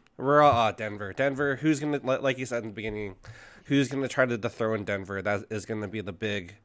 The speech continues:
big thing next season. Is it, is it gonna be the, the rise of the big man? Maybe Wembanyama plays more of a big as opposed to, like, a super, like, Kevin Durant just shoots a bunch of threes or mid-range jumpers. So we'll see. Um, I hope you're right. I missed the big man game for sure.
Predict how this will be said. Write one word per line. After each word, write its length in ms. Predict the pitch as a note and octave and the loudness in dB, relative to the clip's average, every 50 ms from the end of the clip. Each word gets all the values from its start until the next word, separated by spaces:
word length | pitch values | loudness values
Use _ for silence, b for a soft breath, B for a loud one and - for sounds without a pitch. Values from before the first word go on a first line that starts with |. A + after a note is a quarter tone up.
| b b b b b b b b b b b b b | b b b b b b b b b b b b b
big 220 | - B2+ A#2+ A2 - | 2 2 2 2 2
thing 300 | - - A#2 A2+ G2+ A2 | 0 0 0 2 2 2
next 240 | A2 G#2+ - - - | 0 -2 -2 -4 -8
season. 600 | A2+ A2 G#2+ G2 A2 G#2+ G#2+ G#2+ G#2+ G#2 G2+ - | -6 -6 -4 -4 -4 -4 -4 -4 -6 -8 -8 -8
Is 200 | - A2+ G#2+ G2+ | -6 -6 -4 -2
it, 200 | A2+ G#2+ G#2 A2+ - | -2 -4 -4 -4 -4
is 160 | G#2+ A2 G2+ | -6 -4 -4
it 140 | A2 F2 - | -6 -6 -6
gonna 220 | A2+ G#2 G#2 G2+ | -6 -4 -4 -6
be 180 | - A2 G2+ G2+ | -6 -6 -8 -6
the, 200 | F2 G2+ G2+ F#2+ | -6 -6 -6 -6
the 160 | F#2+ G#2+ G#2 | -6 -6 -4
rise 300 | G2 G2 G2+ G2 F#2 F#2 | -2 -2 -2 -2 -4 -6
of 60 | G2 | -10
the 80 | F2 F2+ | -12 -12
big 180 | E2+ G2 F2 | -10 -10 -10
man? 320 | F#2 G2 F#2 F#2 F2 F2 E2+ _ b b b b b | -8 -8 -8 -8 -8 -10 -14 _ b b b b b
Maybe 480 | b G#2+ A2 F#2+ G#2 G#2+ G#2+ G#2+ G2+ F#2 | b -2 -2 -2 -2 -4 -6 -6 -6 -6
Wembanyama 800 | F#2 G2 A2 A2+ A2 G2+ G#2+ G#2 F#2 G#2+ G2+ G2+ G2 G2 F#2+ - | -2 0 0 0 0 0 -2 -2 0 0 0 0 -2 -4 -6 -8
plays 240 | - A2+ G#2 G2 F#2 | -6 -6 -6 -6 -4
more 140 | G#2+ G2+ G2 | -6 -6 -6
of 80 | F#2 | -6
a 60 | F2+ F#2 - | -8 -10 -8
big 160 | - G#2 F#2+ | -8 -8 -6
as 140 | G2 G2 F2+ | -6 -8 -10
opposed 360 | G2 F2 - G#2 G2 F#2+ - - | -10 -12 -10 -10 -10 -10 -10 -10
to, 60 | - | -8
like, 220 | F#2+ F#2+ F2+ - | -6 -6 -6 -6
a 200 | F2+ E2+ F2 F2 F2 _ _ b b b b b b b | -6 -6 -6 -8 -10 _ _ b b b b b b b
super, 380 | b - - G2+ - - G#2+ A2 | b -12 -12 -12 -8 -6 -6 -4
like, 280 | G#2 G2+ F#2+ - _ - | -2 -4 -4 -6 _ -6
Kevin 300 | - A#2+ G#2+ G#2+ G#2 F2 | -2 0 0 0 -2 -4
Durant 320 | G2 G2 F#2+ F#2 F2+ F2+ | -4 -4 -4 -4 -6 -8
just 140 | - F2+ - | -10 -12 -12
shoots 200 | - - F#2+ - | -10 -10 -12 -12
a 60 | F#2+ | -10
bunch 220 | - G2 F2 - - | -10 -10 -10 -10 -12
of 40 | - | -14
threes 400 | - F2 E2+ F2+ F2+ - - - _ b b b b b b b b b | -12 -12 -12 -12 -12 -14 -18 -20 _ b b b b b b b b b
or 200 | - F#2+ F#2+ F#2 | -4 -2 -2 -2
mid-range 560 | F#2 E2+ G2 G#2 G#2+ E2+ G2+ G2+ G2+ G2 E2+ - | -2 -2 -2 -2 -2 -2 -2 -4 -4 -4 -6 -6
jumpers. 380 | G#2 F#2+ F#2 - F2+ F2+ - | -6 -6 -6 -8 -10 -10 -8
So 160 | - G2+ G2+ | -6 -4 0
we'll 100 | A#2+ C3+ B2+ | 0 0 0
see. 280 | - - G#2+ G2+ F#2+ - b b b b - | 0 -2 -4 -4 -6 -8 b b b b -6
Um, 220 | - G#2 G#2 G#2 G#2+ | -4 -4 -2 -2 -2
I 40 | G#2 | 0
hope 240 | A#2 C3 - - | 2 2 0 0
you're 80 | G#2+ G2+ | 0 0
right. 180 | G2+ G2+ G2 G2 | 0 2 2 2
I 80 | G#2+ A2 | 0 0
missed 200 | G#2+ G2 - - | -2 -4 -6 -8
the 60 | G2+ | -10
big 240 | F2+ G2+ G#2 F2 G2+ | -8 -8 -8 -6 -4
man 180 | G2 G2 F#2+ | -6 -6 -6
game 220 | F2+ G2+ G2 F#2+ F2 | -6 -8 -10 -10 -10
for 120 | - F#2+ | -10 -12
sure. 300 | F#2 - G2+ G2 F#2 - | -10 -8 -8 -8 -8 -10